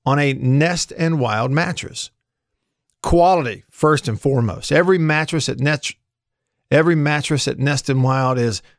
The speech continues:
twelve inches thick. Not like a lot of brands that are eight inches or ten inches. Everyone from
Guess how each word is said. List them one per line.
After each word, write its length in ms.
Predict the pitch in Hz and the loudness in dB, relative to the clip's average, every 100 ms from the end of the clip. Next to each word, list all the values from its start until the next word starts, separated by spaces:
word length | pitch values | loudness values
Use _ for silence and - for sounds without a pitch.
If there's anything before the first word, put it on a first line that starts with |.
| - | -2
twelve 320 | - 165 147 | 4 4 4
inches 300 | 139 120 107 | -2 -4 -6
thick. 280 | - 123 - | -4 -6 -2
Not 260 | 139 160 160 _ _ - | -2 -2 -6 _ _ -4
like 120 | 156 | 0
a 60 | 165 | 2
lot 180 | 170 156 | 2 2
of 80 | 131 | 0
brands 360 | 135 139 131 | -2 -2 0
that 120 | 139 | 0
are 120 | 131 135 | 0 0
eight 180 | 139 131 | 0 0
inches 460 | 123 110 131 120 | 0 0 0 0
or 80 | 127 | -2
ten 260 | - 135 117 | 0 -2 0
inches. 360 | 110 113 101 - | -2 -2 -4 -2
Everyone 600 | - 185 202 170 131 90 | 2 4 4 2 0 -4
from 400 | - 147 123 110 | -6 -2 0 -2